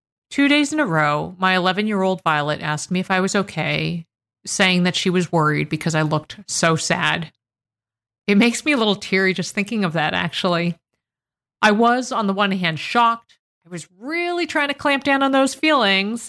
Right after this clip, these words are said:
L O L. <laughs> But on the other hand, Vi is an old, perceptive soul. I shouldn't have been surprised.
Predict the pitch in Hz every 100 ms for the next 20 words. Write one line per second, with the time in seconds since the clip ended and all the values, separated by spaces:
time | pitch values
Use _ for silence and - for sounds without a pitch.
0 | - 165 156 147 139 151 196 302 370 -
1 | - - - 277 294 - - - - -
2 | - - 240 254 262 269 294 302 294 254
3 | 247 247 254 - _ _ _ - 208 226
4 | 262 262 262 - 202 202 233 226 - 233
5 | 254 247 247 240 - 240 302 165 139 -
6 | 202 - 240 240 247 214 226 226 262 -
7 | 262 302 175 - -